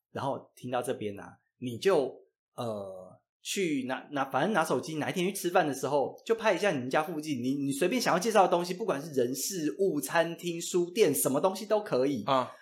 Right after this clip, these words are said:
Speaker 1: 然后你就是问一下老板叫什么名字，然后，诶，老板，请老板帮你介绍一些东西，你就写一个短短的东西，然后我们就贴在我们这个文章的贴文下面。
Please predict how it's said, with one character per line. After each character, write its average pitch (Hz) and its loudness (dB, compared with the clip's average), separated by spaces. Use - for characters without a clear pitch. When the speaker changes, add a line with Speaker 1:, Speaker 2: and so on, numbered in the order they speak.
Speaker 1:
然 156 2
后 240 2
你 151 0
就 190 2
是 - -4
问 190 8
一 139 0
下 135 -2
老 135 4
板 147 4
叫 160 2
什 143 -4
么 104 -8
名 104 -10
字， 110 -10
然 123 -2
后， 160 0
诶， - -2
老 135 2
板， 127 -2
请 123 -8
老 117 0
板 127 -2
帮 135 -4
你 107 -10
介 147 -6
绍 135 2
一 - -6
些 123 -4
东 110 -6
西， 110 -12
你 131 -6
就 196 0
写 139 0
一 - 2
个 151 0
短 131 -2
短 117 -2
的 107 -12
东 120 -6
西， 120 -12
然 110 -4
后 160 0
我 117 -4
们 107 -8
就 156 0
贴 196 0
在 202 4
我 123 4
们 110 -6
这 - -2
个 147 0
文 113 -2
章 123 -6
的 113 -8
贴 135 -2
文 107 0
下 101 -4
面。 107 -12